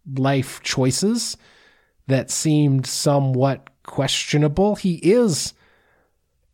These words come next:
after all, the guy who slapped his wife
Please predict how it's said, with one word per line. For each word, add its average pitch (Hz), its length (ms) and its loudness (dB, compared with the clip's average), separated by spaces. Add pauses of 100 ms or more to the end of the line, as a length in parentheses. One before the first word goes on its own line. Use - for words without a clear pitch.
after 151 580 2
all, 175 320 4
the 139 160 2
guy 143 340 2
who 131 220 4
slapped 151 520 0
his 135 200 2
wife 156 440 2